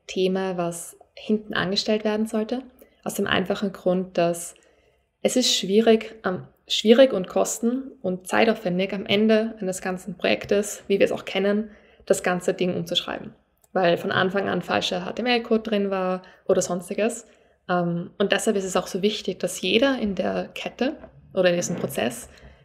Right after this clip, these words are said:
versteht, ähm, was die Person tun muss, um Barrierefreiheit, ähm, in ihren Produkten darzustellen.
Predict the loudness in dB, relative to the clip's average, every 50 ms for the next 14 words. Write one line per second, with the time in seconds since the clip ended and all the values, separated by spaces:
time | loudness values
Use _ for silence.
0 | _ _ 2 4 4 4 2 2 2 2 2 0 -2 -4 -12 -18 -20 -16 -6 -2
1 | 0 2 2 0 -2 -4 -4 -2 -2 -2 -2 -2 -4 -6 -6 -8 -10 -12 _ -2
2 | 0 0 0 -2 0 0 0 2 2 2 2 2 0 -2 -4 -4 -4 -2 -2 0
3 | -2 -2 -2 -4 -4 -8 -10 -14 -18 -20 -20 -20 _ _ _ _ 0 2 4 6
4 | 6 4 4 2 2 2 2 0 0 0 -2 -2 -2 0 0 -2 -4 -6 -12 -12
5 | -10 -8 -6 -4 -4 -4 -4 -6 -6 -10 -14 -20 -20 -20 -20 -20 _ -20 -20 -20
6 | _ -18 -18 -18 -18 2 4 6 6 8 6 6 4 4 2 -2 -2 -4 -4 -4
7 | -4 -6 -4 -4 -4 -2 -4 -6 -6 -6 -6 -6 -4 -2 -4 -4 -6